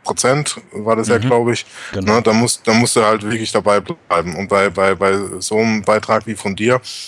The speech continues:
Speaker 1: da hast du halt einmal die Argumentation, eben diese Dichotomien und das ist, äh, äh, und dann kann, kannst du die eben aufführen, dann kann man sich ja eben was rauspicken. Das war ja gestern in der Diskussion auch so, wo dann einer gemeint hat, er würde gern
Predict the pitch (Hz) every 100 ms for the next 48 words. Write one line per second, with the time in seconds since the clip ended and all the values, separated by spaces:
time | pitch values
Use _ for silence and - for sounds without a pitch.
0 | - - 104 110 110 104 104 113 113 107
1 | 101 107 107 101 95 - 117 131 120 107
2 | 107 101 107 98 104 104 - 92 120 151
3 | 156 - - - - - 107 101 - -
4 | 107 - 110 - 110 104 90 107 101 80
5 | 55 - - 57 78 113 110 113 123 95
6 | 117 117 117 110 101 101 104 - 101 98
7 | 95 113 113 104 113 - 113 110 107 107
8 | 104 113 107 - 98 98 104 110 107 113
9 | - 110 110 104 117 - 101 107 95 107
10 | 95 92 98 92 101 104 202 202 104 104
11 | 202 107 208 208 208